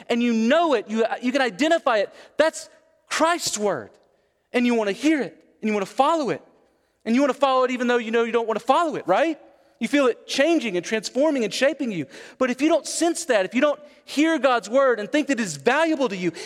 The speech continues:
it could be because you just don't believe in Jesus. See, shepherds know that when the sheep hear their voice,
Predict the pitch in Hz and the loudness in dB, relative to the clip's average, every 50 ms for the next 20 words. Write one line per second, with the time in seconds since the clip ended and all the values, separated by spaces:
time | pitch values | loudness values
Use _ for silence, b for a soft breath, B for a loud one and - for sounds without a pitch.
0 | B B - 269 - - 302 359 359 277 247 330 330 294 254 - 247 233 175 208 | B B -6 -6 -2 -2 -2 -2 0 0 0 0 2 0 0 -2 -4 -4 -2 -4
1 | 233 202 214 - - 220 202 190 160 165 170 165 165 160 143 147 131 151 240 277 | -4 -4 -4 -2 -2 -2 -2 -2 -2 -2 -2 0 -2 -2 -4 -6 -4 -2 -2 -2
2 | 262 - 127 98 - - - - - - - - _ _ _ _ _ _ _ _ | -2 -4 -8 -14 -16 -16 -14 -14 -14 -16 -18 -20 _ _ _ _ _ _ _ _
3 | _ _ _ - - 170 - - 254 269 - 214 165 - - 160 170 185 220 247 | _ _ _ -16 -12 -8 -2 0 0 0 0 -4 -8 -6 -6 -4 -2 0 0 0
4 | 233 175 123 107 - _ _ _ _ _ _ _ _ _ _ _ _ - 175 127 | 0 -2 -4 -6 -10 _ _ _ _ _ _ _ _ _ _ _ _ -6 -6 -4
5 | 160 208 208 196 185 165 147 - - - 226 233 226 - - _ _ _ _ _ | -2 -4 -4 -2 -4 -4 -6 -6 -6 -6 -6 -6 -6 -8 -12 _ _ _ _ _
6 | _ _ _ _ _ _ - - - - 214 226 226 185 185 165 147 127 135 151 | _ _ _ _ _ _ -20 -18 -10 -6 -4 -4 -4 -4 -4 -6 -8 -8 -10 -8
7 | 175 170 127 90 - - - - - - - - - - | -8 -8 -10 -12 -16 -20 -20 -20 -18 -18 -18 -20 -20 -20